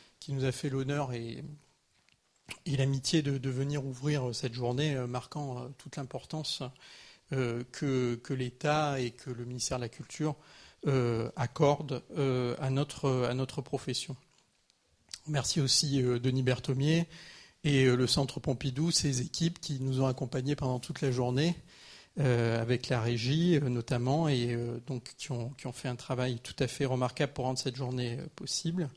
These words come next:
Remercier, euh, bien sûr, euh, nos intervenants, euh, qui, je crois, ont vraiment, euh, présenté des,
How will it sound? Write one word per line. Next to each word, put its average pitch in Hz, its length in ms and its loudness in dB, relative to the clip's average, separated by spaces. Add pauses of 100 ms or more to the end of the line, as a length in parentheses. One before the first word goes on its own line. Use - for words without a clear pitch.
(560)
Remercier, 147 680 4
euh, 127 140 4
bien 127 240 0
sûr, 143 400 4
euh, 123 60 0
nos 127 220 2
intervenants, 120 680 2 (680)
euh, 117 380 -2
qui, - 220 -8
je 131 140 2
crois, 147 220 2
ont 135 100 4
vraiment, 127 480 0
euh, 120 140 0
présenté 131 560 -4
des, 117 400 -2